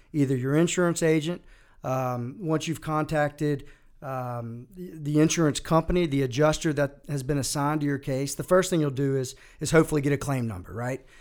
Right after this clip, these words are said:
And once, once you get a claim number is, and, and that's your specific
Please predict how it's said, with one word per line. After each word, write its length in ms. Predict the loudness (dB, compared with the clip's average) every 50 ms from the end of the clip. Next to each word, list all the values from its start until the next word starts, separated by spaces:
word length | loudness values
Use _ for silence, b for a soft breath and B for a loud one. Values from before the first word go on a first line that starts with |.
| b b b -6
And 200 | -2 0 2 4
once, 380 | 4 4 4 2 -2 -8 -8 -4
once 240 | -2 -2 0 0 2
you 60 | 4
get 120 | 4 4
a 40 | 4
claim 340 | 2 0 0 0 2 2 4
number 300 | 2 2 2 2 0 0
is, 200 | 0 -2 -2 -2
and, 140 | -4 -4 -4
and 160 | -4 -2 -2
that's 240 | -2 -4 -4 -8 -8
your 240 | -2 0 2 2
specific 720 | 2 0 -2 -4 -6 -4 -4 -4 -4 -4 -4 -6 -8 -10